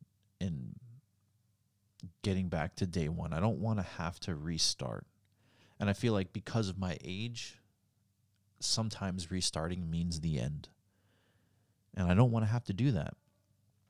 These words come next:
So to answer your question, I'd say that starting over with a, with a knee injury is, is the scariest part.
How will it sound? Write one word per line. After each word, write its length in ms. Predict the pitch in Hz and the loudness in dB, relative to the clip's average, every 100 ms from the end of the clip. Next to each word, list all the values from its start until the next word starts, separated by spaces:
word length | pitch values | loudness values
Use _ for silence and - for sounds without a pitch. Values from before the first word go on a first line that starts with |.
| - - - | -20 -16 -2
So 420 | - 131 113 104 - _ _ _ _ _ _ - - | 4 6 6 4 0 _ _ _ _ _ _ -16 -8
to 120 | - | 0
answer 280 | 101 101 - | 2 2 2
your 160 | 87 80 | 0 -2
question, 600 | - 87 - 92 85 87 - _ _ - _ _ - | 0 0 0 0 0 -2 -6 _ _ -20 _ _ -4
I'd 200 | 113 160 | 2 2
say 260 | - 117 101 | 4 4 4
that 220 | 85 - | 2 0
starting 420 | - - 92 107 90 | -2 0 2 2 2
over 380 | 104 117 135 - _ _ _ _ _ _ - | 2 2 0 -2 _ _ _ _ _ _ -2
with 220 | 98 - | 0 4
a, 200 | 90 78 | 4 4
with 180 | 90 98 | 2 0
a 60 | |
knee 200 | 87 98 | 2 4
injury 320 | 104 90 87 92 | 4 2 0 0
is, 160 | 90 - | 0 -4
is 200 | - 101 | -2 0
the 80 | 101 | 2
scariest 580 | - - 92 80 65 - | 0 2 2 2 -2 -2
part. 240 | 65 60 | -4 -4